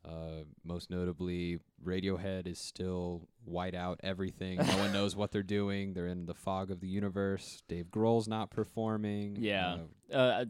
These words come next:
Speaker 2: there was a photo that was released online of, uh, Dave Grohl and, uh, Josh Homme from Queens of the Stone Age, uh, online. So a lot of people are suspecting that they're actually working on something together.
Speaker 1: Yeah.
Speaker 2: Uh,
Speaker 1: Well, they progr-,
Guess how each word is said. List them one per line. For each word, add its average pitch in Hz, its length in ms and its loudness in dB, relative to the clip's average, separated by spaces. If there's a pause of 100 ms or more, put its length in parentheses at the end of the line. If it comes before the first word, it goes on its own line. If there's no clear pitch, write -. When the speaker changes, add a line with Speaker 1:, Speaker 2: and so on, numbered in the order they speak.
(160)
Speaker 2:
there 131 100 2
was 151 160 4
a 95 240 2 (140)
photo 135 400 8
that 95 280 2
was 95 200 -4
released 92 320 0
online 92 420 2
of, 82 240 -4 (540)
uh, - 360 -6 (300)
Dave 107 300 4
Grohl 98 560 2
and, 85 340 -4
uh, 69 220 -6
Josh 92 320 -2
Homme 95 300 -2
from 87 260 -8
Queens 98 260 -4
of 90 40 -8
the 90 60 -8
Stone 92 260 -2
Age, 92 320 -4 (280)
uh, 71 60 -12
online. 85 480 -4
So - 140 -6
a - 20 -4
lot 92 140 2
of - 40 -10
people 98 200 -4
are - 20 -8
suspecting 90 560 -6
that 85 140 -12
they're 90 160 -2
actually 85 320 -4
working 82 400 -6
on 82 100 -6
something 87 320 -8
together. 92 400 -2 (200)
Speaker 1:
Yeah. 78 200 -8 (580)
Speaker 2:
Uh, 50 340 -8
Speaker 1:
Well, 92 100 -4
they 120 60 -2
progr-, 139 280 -4